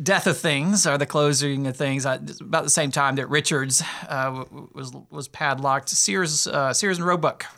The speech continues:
de-, declared, uh, bankruptcy. Um, and not that I was, that created any <laughs> great gnashing of teeth for me. I can't remember the last time I've, I went to a Sears,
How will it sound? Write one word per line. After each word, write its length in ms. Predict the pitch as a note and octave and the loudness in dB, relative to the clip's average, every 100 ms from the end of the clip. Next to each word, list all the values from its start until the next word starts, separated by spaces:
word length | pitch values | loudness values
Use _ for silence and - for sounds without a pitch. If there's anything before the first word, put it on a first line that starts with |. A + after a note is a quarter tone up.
| _ | _
de-, 140 | - B2 - | -14 -14 -14
declared, 580 | C3+ - C#3+ C3+ C3 B2 - _ _ _ | -16 -10 -8 -6 -8 -10 -16 _ _ _
uh, 260 | C3+ B2+ A#2 | -4 -2 0
bankruptcy. 760 | C#3+ C#3+ C3 G#2+ - A#2+ D#3 - - - _ - | 0 0 -2 -2 -2 -4 -8 -12 -20 -20 _ -10
Um, 460 | A#2+ A#2 A2+ A2+ - - - | -4 -4 -4 -8 -14 -20 -16
and 100 | C3 | -2
not 200 | C#3 C#3 | 0 0
that 180 | C#3+ F#2+ | -4 -4
I 200 | A2+ B2+ | -4 -4
was, 320 | B2 - - _ | -4 -8 -10 _
that 200 | B2 - - _ - | -10 -10 -16 _ -12
created 280 | C3+ B2+ | -10 -10
any 220 | A#2+ A#2+ F#3 | -6 0 2
<laughs> 20 | |
great 480 | F3 G3 G3+ F3+ F#3+ | 2 -2 2 0 2
gnashing 340 | D3 D3+ E3 | 2 4 4
of 80 | C#3 | 4
teeth 180 | D3+ C3 | 2 2
for 80 | G3 | 4
me. 220 | C#4+ G3+ | 4 4
I 60 | |
can't 200 | D3+ F3+ | 2 0
remember 160 | C#3+ C#3+ | 0 0
the 60 | C3+ | 2
last 180 | C3+ | 0
time 100 | D3 | 0
I've, 140 | C3 A#2+ - | -4 -4 -2
I 60 | |
went 180 | C#3 E3 | -2 -2
to 60 | C#3 | 0
a 60 | |
Sears, 380 | - D3+ D3 D3 | 0 2 2 0